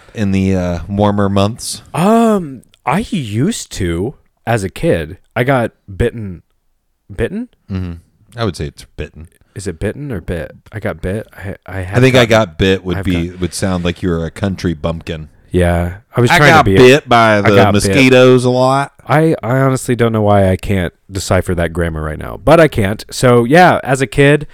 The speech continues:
Speaker 2: um, I had, I was victim to a lot of mosquito
Speaker 1: You were
Speaker 2: bites. There we go.
Speaker 1: victimized by mosquitoes.
Speaker 2: But not, I, I wouldn't say so much anymore. My roommate, who you met earlier,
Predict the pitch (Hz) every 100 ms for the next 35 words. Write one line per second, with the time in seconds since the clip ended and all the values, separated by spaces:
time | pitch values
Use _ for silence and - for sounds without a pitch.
0 | _ _ _ - 98 90 87 82 82 -
1 | _ _ _ - 104 101 113 107 101 -
2 | _ _ _ _ _ _ _ _ - 113
3 | 113 117 117 95 90 120 - - 127 120
4 | 127 - 123 107 95 92 107 110 113 101
5 | 104 - 98 135 113 - 123 113 92 98
6 | 90 90 90 90 85 82 82 - 90 80
7 | 85 - - 127 151 - 143 156 196 247
8 | - - 131 170 - 160 190 202 156 180
9 | - 160 156 156 147 104 98 123 76 78
10 | 98 135 139 190 98 90 - 101 90 85
11 | 85 80 107 101 80 80